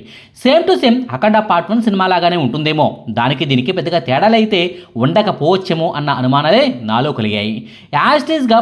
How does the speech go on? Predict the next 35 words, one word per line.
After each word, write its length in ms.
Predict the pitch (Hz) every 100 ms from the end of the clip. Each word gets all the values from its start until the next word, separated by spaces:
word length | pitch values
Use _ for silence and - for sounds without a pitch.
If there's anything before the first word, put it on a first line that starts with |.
| 226
పార్ట్ 300 | 175 208 226
వన్ 120 | 240 240
లాగా 180 | 226 220 127
ఉంటే 220 | - 214 339 - - 107
యావరేజ్ 300 | 120 185 185 -
టాక్ 180 | 202 180
వస్తుందే 260 | 135 185 190
కానీ 200 | 151 214 349 349 - -
హిట్ 200 | 214 220 349
టాక్ 180 | 330 - 170
రాదేమో 380 | 170 185 185 180
కదా 160 | 156 160 156
అన్న 120 | 131 113
భావనలోనే 440 | 127 139 175 156 156
ఉన్నాను. 240 | 110 104 104 - -
కానీ 180 | 143 - - - - -
శుక్రవారం 420 | 131 175 170 151
నాడు 100 | 139 127
రిలీజ్ 200 | 123 117
అయిన 120 | 123 123 -
చివరి 200 | 165 202 190
టీజర్ని 300 | 202 254 240
చూసిన 160 | 139 139 156
తర్వాత 200 | 170 294 349 147 107 107
నాకే 280 | 143 - 196 139
కాదు, 140 | 110 110 -
చాలామంది 480 | 147 175 135 120 160 117
బాలయ్య 380 | 117 151 220 - 127
అభిమానుల్లోనూ 540 | 131 151 151 143 143 151 - - -
సినీ 200 | 190 247 233
ప్రియుల్లోనూ 460 | 135 156 147 143 147 170 - 202
ఈ 20 | 214
సినిమాపై 360 | 190 240 233 226 185
ఉన్న 100 | 151 123
అనుమానాలన్నీ 600 | 139 160 156 156 160 151